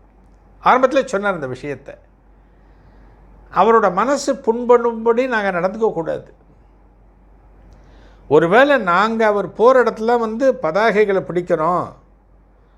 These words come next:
நாங்க எங்களோட கொள்கைகளை பறைசாற்றுகிறோம், எங்க கட்சியோட விஷயங்களை வெளியில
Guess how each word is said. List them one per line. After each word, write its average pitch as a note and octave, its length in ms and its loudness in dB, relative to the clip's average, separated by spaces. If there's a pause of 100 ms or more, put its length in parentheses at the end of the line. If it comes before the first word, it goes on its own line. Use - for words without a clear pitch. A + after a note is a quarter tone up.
(120)
நாங்க G#3 420 2
எங்களோட G3+ 760 0
கொள்கைகளை G#3 500 0 (120)
பறைசாற்றுகிறோம், D#3 1080 -2 (800)
எங்க G3 320 -2
கட்சியோட G#3 960 0
விஷயங்களை G#3+ 600 -2
வெளியில G#3 440 -2